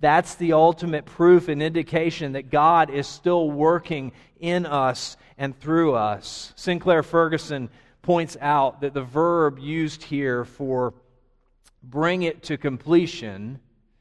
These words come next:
is a verb that suggests the idea of putting the finishing touches on something. And from our perspective, it may seem like, it often seems like there is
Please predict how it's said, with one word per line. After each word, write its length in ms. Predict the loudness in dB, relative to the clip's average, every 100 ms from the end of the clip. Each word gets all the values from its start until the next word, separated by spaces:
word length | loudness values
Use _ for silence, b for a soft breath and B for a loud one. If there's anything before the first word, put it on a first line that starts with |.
| _ _ _ _ _ _ _ -18
is 140 | -16
a 60 | -2
verb 360 | 2 2 2
that 120 | -4
suggests 580 | -14 -18 -6 -2 -2 -2
the 140 | -4 -2
idea 520 | 0 -2 -4 -2 -2
of 180 | -6 -4
putting 460 | -2 0 -2 -6
the 100 | -10
finishing 600 | -10 -8 -8 -8 -10 -14 -10
touches 600 | -8 -8 -10 -18 -18 -16
on 200 | -14 -14
something. 440 | -16 -18 -20 _ _ _ _ _ _ _ _ _ _ _ _ _ -10
And 220 | -10 -10 _ _ _ _ _ _ _ _ _ 0
from 80 |
our 240 | 4 6 4
perspective, 1040 | 2 -4 -2 -4 -4 -10 -16 -16 -18 -20 _ _ _ _ _ _ -14
it 140 | -8
may 260 | -4 -4 -4
seem 380 | -6 -8 -6
like, 380 | -4 -4 -6 -8
it 100 | -10
often 560 | -2 2 2 0 -8 -8
seems 460 | -12 -10 -10 -10 -6
like 480 | -4 -4 -8 -12
there 260 | -6 -4 -4
is 580 | -6 -4 -4 -8 -18